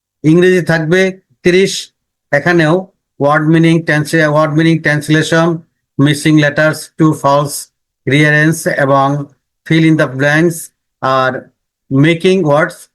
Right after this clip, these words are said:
অথবা আর সাথে থাকবে পয়েন্ট। গণিতের ব্যাপারে, ব্যাপারে আমরা দেখছি টিক চিহ্ন বিশটি, লিখিত বিশটি।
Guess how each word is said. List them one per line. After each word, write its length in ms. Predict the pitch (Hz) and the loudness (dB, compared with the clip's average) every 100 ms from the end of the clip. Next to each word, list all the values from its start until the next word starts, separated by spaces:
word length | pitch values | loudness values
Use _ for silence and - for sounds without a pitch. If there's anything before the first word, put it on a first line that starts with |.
| _ _ - | _ _ -10
অথবা 300 | 139 180 - _ - | -4 -4 -4 _ -6
আর 160 | 139 | -4
সাথে 240 | 139 165 165 | -2 -2 0
থাকবে 240 | 180 196 | -2 -2
পয়েন্ট। 420 | 190 139 104 85 _ _ _ _ _ _ _ _ _ _ _ - | -2 -2 -2 -6 _ _ _ _ _ _ _ _ _ _ _ -6
গণিতের 460 | 139 156 196 214 196 | 0 2 2 0 2
ব্যাপারে, 420 | 196 175 165 185 - 147 147 | 2 2 2 0 -2 -4 0
ব্যাপারে 320 | 151 160 160 | 0 0 0
আমরা 160 | 160 160 | 0 0
দেখছি 280 | 156 - 170 | -2 -2 -4
টিক 220 | 175 165 | -4 -4
চিহ্ন 260 | 165 165 | 0 0
বিশটি, 340 | 156 156 - 170 | 2 -2 0 0
লিখিত 320 | 151 147 151 | 0 -2 0
বিশটি। 420 | 160 156 - 180 | 2 0 0 0